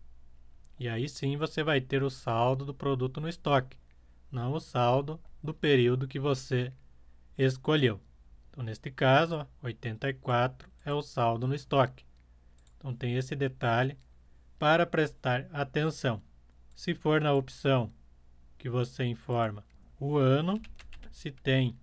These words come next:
entrada e saída de mais de um ano, você vai ter aí o saldo, a entrada e saída,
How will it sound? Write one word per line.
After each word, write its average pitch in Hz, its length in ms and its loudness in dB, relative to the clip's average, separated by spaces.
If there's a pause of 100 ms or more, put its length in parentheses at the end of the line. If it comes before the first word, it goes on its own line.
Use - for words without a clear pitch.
(420)
entrada 131 500 2
e - 20 -4
saída 117 460 0
de 120 80 -2
mais 110 260 -4
de 127 60 -6
um 175 100 0
ano, 170 320 0 (600)
você 160 300 -2
vai 160 180 2
ter 131 420 0 (580)
aí 139 200 -2
o 143 60 -2
saldo, 135 600 0 (480)
a 139 100 -2
entrada 123 380 0
e - 20 -12
saída, 147 460 0